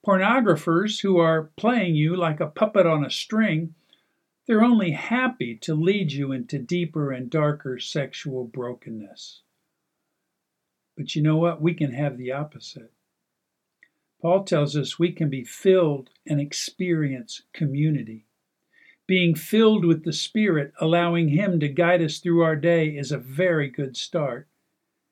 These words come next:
But also, knowing you're connected to a team of other men who are there to help you is essential. So if you want freedom, and I believe you do, that's why you're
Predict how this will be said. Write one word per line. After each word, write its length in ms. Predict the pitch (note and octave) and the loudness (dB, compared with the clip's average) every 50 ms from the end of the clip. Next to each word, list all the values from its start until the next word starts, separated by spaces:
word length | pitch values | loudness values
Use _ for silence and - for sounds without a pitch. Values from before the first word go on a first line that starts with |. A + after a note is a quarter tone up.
| _ _ _ _ _ _ _ - | _ _ _ _ _ _ _ -4
But 100 | D#3 D3 | 0 4
also, 480 | D#3+ F#3 G#3 G#3 - - E3 D3 D3 | 4 6 4 4 2 0 0 2 2
knowing 480 | C#3+ D3 D3+ F3 F#3+ G3+ F#3+ F3 E3+ D#3 | 2 4 4 4 4 2 2 2 4 4
you're 140 | D3 D3 D3 | 4 2 0
connected 600 | - - D3 C3+ D3+ E3+ F#3 F#3+ - E3+ D3+ - | 0 -2 -2 0 2 0 0 0 -2 -4 -2 -2
to 140 | D3+ C#3 C#3 | -2 -2 -2
a 60 | C3+ | -4
team 320 | C3+ - F#3+ F3+ F3 E3+ D3+ | -4 -4 -4 -2 0 2 0
of 140 | C#3+ - | 0 2
other 260 | D#3 E3 E3 D3 C#3 C3+ | 0 0 0 0 -2 -2
men 440 | D3 F3+ F#3+ F3 D#3 D3 D3 D3 - _ _ _ _ _ _ _ _ _ _ - | 0 0 0 0 0 0 -2 -4 -6 _ _ _ _ _ _ _ _ _ _ -2
who 160 | E3 D#3+ D#3 | 0 2 4
are 100 | D3+ D3+ | 4 4
there 280 | C#3 D3+ D#3+ E3 E3 | 4 4 4 4 4
to 100 | D3+ D3 | 4 2
help 400 | - - - G3 G#3+ A3 G#3+ - | 0 0 2 4 4 2 2 0
you 320 | D#3+ D3 C#3 C3+ C3+ D3 - _ _ _ | -2 -4 -2 -4 -6 -10 -14 _ _ _
is 460 | - A3 G#3+ G3+ F#3+ F#3 E3+ D#3 - _ - | 2 4 6 6 6 6 4 0 -8 _ -4
essential. 840 | - - - - - - E3 D#3 C#3+ - - - - A#2 - - _ _ _ _ _ _ _ _ _ _ _ _ _ _ _ _ _ _ _ _ _ - | -2 -2 -2 -4 -4 0 0 0 0 0 -4 -8 -10 -12 -12 -14 _ _ _ _ _ _ _ _ _ _ _ _ _ _ _ _ _ _ _ _ _ -10
So 240 | - - F3+ F#3 G#3 | -4 0 2 2 4
if 260 | C4 D4 C#4+ - - | 2 2 0 2 2
you 140 | A3+ A3+ G#3+ | 4 4 4
want 280 | G3+ G3+ G#3+ G3+ - | 2 0 0 -2 -4
freedom, 560 | - - - F3+ E3 D3+ A#2+ A#2 A#2+ A2+ A2+ _ _ _ _ _ _ _ _ _ _ _ _ _ _ - | -6 -4 0 2 2 2 0 -2 -6 -12 -16 _ _ _ _ _ _ _ _ _ _ _ _ _ _ -8
and 100 | D3 C#3 | -6 -4
I 100 | C#3 D3+ | -2 -2
believe 400 | E3 D3+ D3+ D3+ E3 E3+ E3+ D#3 | -2 0 0 2 2 2 2 0
you 140 | E3 F#3+ G3 | -2 -2 -2
do, 260 | E3+ A#3 B3+ A#3+ F3+ | -2 -2 0 0 0
that's 280 | C3 C#3 D#3 D3+ - - | -2 -2 -4 -4 -4 -4
why 160 | E3 D3+ D3+ | -2 -2 0
you're 300 | D3+ D3+ D3 D3 D3 D3 | 0 0 0 -2 -4 -6